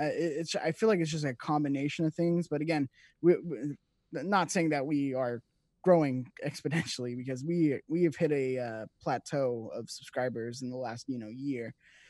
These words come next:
Um, but there was a while on the Completely Consensual podcast back when that was the gaming podcast, um, where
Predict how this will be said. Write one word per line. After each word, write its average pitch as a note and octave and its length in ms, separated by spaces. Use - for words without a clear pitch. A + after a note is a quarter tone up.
Um, C#3 420
but D3+ 320
there F3 180
was G3+ 120
a G3+ 80
while E3 640
on C#3+ 260
the C#3 540
Completely D3+ 320
Consensual C#3 460
podcast B2 480
back B2+ 220
when B2 180
that C#3 120
was C3+ 180
the B2+ 80
gaming B2 400
podcast, A#2 480
um, B2 560
where C3+ 800